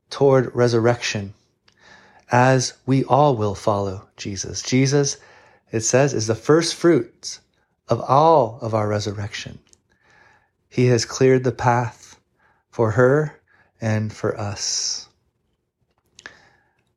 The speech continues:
And so we have this hope in First Corinthians fifteen, that this hope is for all people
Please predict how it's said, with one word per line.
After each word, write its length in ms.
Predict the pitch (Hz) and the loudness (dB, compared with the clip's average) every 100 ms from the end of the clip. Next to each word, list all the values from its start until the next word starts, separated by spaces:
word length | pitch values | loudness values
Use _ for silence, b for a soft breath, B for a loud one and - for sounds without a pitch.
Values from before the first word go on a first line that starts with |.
| _ _ | _ _
And 220 | 120 120 | -2 0
so 340 | 113 139 131 127 | 2 4 4 4
we 160 | 127 | 4
have 240 | 127 127 117 | 4 4 4
this 220 | 120 - | 0 2
hope 320 | 127 120 120 | 2 2 0
in 100 | 113 | -2
First 240 | 120 113 | -2 -4
Corinthians 420 | - 113 113 107 104 | -2 -4 -2 -4 -4
fifteen, 540 | 113 107 - 143 151 | -6 -6 -2 0 2
that 260 | 117 104 110 | 2 0 0
this 260 | 131 127 | 0 0
hope 320 | - 123 131 | 0 0 0
is 260 | 120 123 131 | 2 0 0
for 440 | - 131 139 143 143 B B B B _ _ _ _ _ _ | -4 0 2 2 -2 B B B B _ _ _ _ _ _
all 260 | - 147 196 | 0 2 2
people 600 | - 120 113 117 156 - | -2 -6 -2 -2 -2 -6